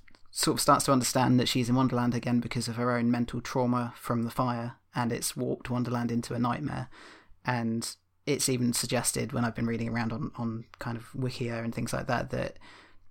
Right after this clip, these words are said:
the Red Queen or the Queen of Hearts, which are kind of two separate characters originally in Lewis Carroll's work, but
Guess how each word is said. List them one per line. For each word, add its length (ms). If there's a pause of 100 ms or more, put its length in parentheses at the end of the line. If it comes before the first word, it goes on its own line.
(400)
the 100
Red 240
Queen 440
or 140
the 60
Queen 220
of 60
Hearts, 320
which 140
are 60
kind 260
of 60
two 180
separate 320
characters 400
originally 400
in 240
Lewis 200
Carroll's 400
work, 320
but 240